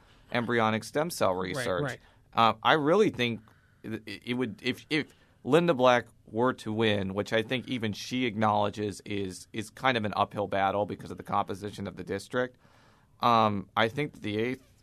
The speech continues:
Speaker 1: I don't think she would be considerably m-, she, I think, I think she would be actually more conservative than Emerson was, 'cause Emerson was perceived as a moderate, and, you know,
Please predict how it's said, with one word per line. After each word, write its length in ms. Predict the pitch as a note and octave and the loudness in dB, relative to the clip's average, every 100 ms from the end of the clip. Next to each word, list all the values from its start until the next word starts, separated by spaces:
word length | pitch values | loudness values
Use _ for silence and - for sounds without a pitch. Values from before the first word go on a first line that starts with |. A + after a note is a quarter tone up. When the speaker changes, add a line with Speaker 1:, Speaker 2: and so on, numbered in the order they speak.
| _ _ _ _ _ _ - - - | _ _ _ _ _ _ -20 -10 -4
Speaker 1:
I 60 | |
don't 280 | B2+ D#3 - | -2 -2 -4
think 160 | D#3+ C3+ | -4 -2
she 120 | D3 | 0
would 180 | C3 F#2+ | 0 0
be 120 | B2 | -4
considerably 800 | - G#2+ - C3+ C#3 A#2 A2+ A2 | -4 -10 -6 0 2 2 2 0
m-, 180 | G2+ - - G2+ - - - - | 0 -6 -12 -16 -16 -20 -20 -18
she, 160 | - - | -4 -4
I 60 | |
think, 140 | D3+ - - | -4 -6 0
I 100 | C3 | 0
think 180 | F#3 - | 0 -4
she 120 | D#3 | -2
would 160 | A#2+ | -2
be 180 | A#2 A2 | 0 0
actually 360 | G#2+ - A#2 A2+ | 0 0 -2 -2
more 260 | G#2 G#2+ | 0 0
conservative 640 | G#2+ G2 - A2 A2+ F#2 F2+ | 0 -4 -2 -2 -2 -4 -4
than 120 | F#2+ | -4
Emerson 440 | G#2+ C#3 - F2 | -4 -4 -8 -6
was, 300 | E2+ E2 E2+ | -4 -4 -6
'cause 200 | - G2+ | -8 0
Emerson 440 | A2+ A#2 - A2+ G#2 - - _ | 0 0 -4 -4 -6 -14 -20 _
was 160 | A#2+ - | -6 -4
perceived 440 | A#2 - B2+ A#2 | -4 -4 -4 -2
as 120 | G#2+ F#2+ | -2 -2
a 40 | |
moderate, 680 | F#2+ G#2+ C#3 A2 F#2 F#2 - _ _ _ _ A2+ | 2 4 4 4 0 0 -2 _ _ _ _ -2
and, 420 | A2 G#2 F#2+ - _ | 0 0 -2 -8 _
you 120 | A#2 | -6
know, 160 | G#2+ | -4